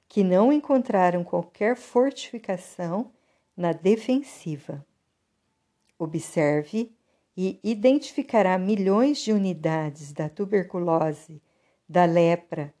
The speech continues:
da difteria, do câncer, que até agora estavam contidos nos porões da atividade fisiológica pela defesa organizada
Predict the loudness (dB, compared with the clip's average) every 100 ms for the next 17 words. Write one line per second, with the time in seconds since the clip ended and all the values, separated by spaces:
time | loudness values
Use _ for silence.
0 | _ _ _ -4 -2 -2 -6 -12 -4 -4
1 | -4 -2 0 0 -2 -2 -2 -4 -8 _
2 | _ -4 -2 -2 0 0 0 -4 -4 -4
3 | -4 -8 _ _ _ _ _ 0 2 4
4 | 4 6 4 4 2 0 2 0 0 0
5 | 0 -6 -6 -2 -2 -4 -8 -8 -10 -10
6 | -10 -4 -2 0 -2 -2 -6 -20 _ _
7 | _ _ 0 2 2 0 -4 -2 0 0
8 | 0 -8 -6 -2 0 2 2 2 -2 -4
9 | -10 -12 -20 -20 _ _ _ _ 2 4
10 | 4 0 -4 -2 -2 0 -2 -2 -2 -4
11 | -2 -2 0 -4 -4 -6